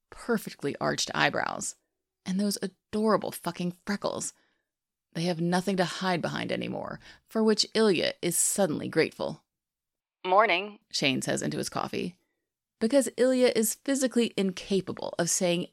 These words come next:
any of the things he was actually thinking, he says, "So, what, you got tired of looking like shit?" "Fuck off," Shane laughs. He's doing that more often now,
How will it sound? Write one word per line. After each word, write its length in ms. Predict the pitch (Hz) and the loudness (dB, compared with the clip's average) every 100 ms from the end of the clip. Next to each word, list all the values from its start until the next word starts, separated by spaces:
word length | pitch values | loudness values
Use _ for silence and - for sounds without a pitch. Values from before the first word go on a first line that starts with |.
| - | 2
any 240 | 208 175 | 4 4
of 80 | - | 2
the 100 | 73 | -4
things 280 | - 60 143 | -6 -6 -4
he 100 | 143 | -4
was 120 | 147 | 0
actually 380 | - 147 - - | 2 0 -2 -10
thinking, 500 | - 175 165 - 120 _ _ | -4 -4 -4 -8 -10 _ _
he 140 | - 180 | -6 0
says, 400 | 190 180 180 - _ _ _ _ _ | 4 4 2 -4 _ _ _ _ _
"So, 380 | - 196 71 - | 4 6 6 2
what, 300 | - 156 - _ - | 0 0 0 _ 2
you 120 | 175 | 6
got 160 | 170 | 6
tired 260 | - 190 185 | 6 6 6
of 60 | 175 | 4
looking 220 | 185 190 | 2 2
like 140 | 185 | 2
shit?" 340 | - 214 277 - _ _ _ _ _ _ | 4 4 2 -2 _ _ _ _ _ _
"Fuck 320 | - 277 269 | -4 -2 6
off," 320 | - - - - _ _ | 10 10 8 2 _ _
Shane 320 | - 151 113 | -6 -4 -2
laughs. 440 | 92 - - - - _ _ _ _ _ | -4 -4 -6 -8 -10 _ _ _ _ _
He's 160 | 392 - | -4 2
doing 220 | 165 143 | 4 4
that 140 | - | 2
more 160 | 147 147 | 4 6
often 320 | 165 - 110 | 6 2 -4
now, 340 | 60 50 - | -4 -6 -8